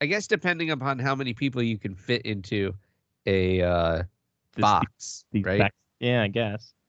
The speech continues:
Speaker 1: Well, the boxes have to be able to hold a certain amount of people, and they're probably max considered part of attendance at all times. So
Speaker 2: Yeah,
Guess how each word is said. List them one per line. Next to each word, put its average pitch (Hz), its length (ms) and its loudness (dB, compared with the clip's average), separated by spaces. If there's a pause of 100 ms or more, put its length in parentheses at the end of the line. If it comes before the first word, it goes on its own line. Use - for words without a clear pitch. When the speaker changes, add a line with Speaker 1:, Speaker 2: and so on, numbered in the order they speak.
(240)
Speaker 1:
Well, 170 140 4
the 160 100 4
boxes 156 640 2
have 139 260 2
to 127 320 0
be 123 120 -2
able 117 160 0
to 110 80 0
hold 113 320 0
a 101 80 0
certain 113 560 -4
amount 107 280 -2
of 95 100 -10
people, 95 440 -4
and 95 100 -4
they're 110 160 2
probably 107 760 0 (380)
max 110 800 0
considered 98 580 -2
part 101 300 2
of 92 160 -2
attendance 90 540 -4
at 92 100 0
all 85 200 0
times. 78 420 -2
So - 260 -6
Speaker 2:
Yeah, 104 120 2